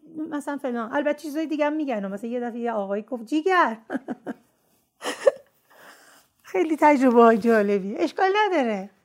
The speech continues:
اشکال نداره. اه، ولی واقعیت اینه که بسیار حرمت نگه می‌دارن و وقتی که شما این، این، این از نظر من یعنی تأثیر.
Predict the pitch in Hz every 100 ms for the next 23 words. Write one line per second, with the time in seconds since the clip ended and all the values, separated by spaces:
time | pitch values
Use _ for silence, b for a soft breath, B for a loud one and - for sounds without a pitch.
0 | - - 370 403 415 370 285 _ b b
1 | b b b b _ - 254 254 247 247
2 | 233 277 339 403 - 269 254 262 226 262
3 | 262 262 285 330 320 339 - _ _ _
4 | 311 330 330 - - 311 349 320 262 220
5 | 196 180 208 202 185 208 196 196 - _
6 | _ _ _ _ _ _ _ _ _ _
7 | - 233 269 277 277 269 302 302 370 370
8 | 370 330 294 294 285 269 254 226 226 220
9 | 214 220 269 294 285 _ 339 320 285 -
10 | _ - 392 453 403 370 339 339 349 370
11 | 330 311 349 370 _ - 233 180 - 208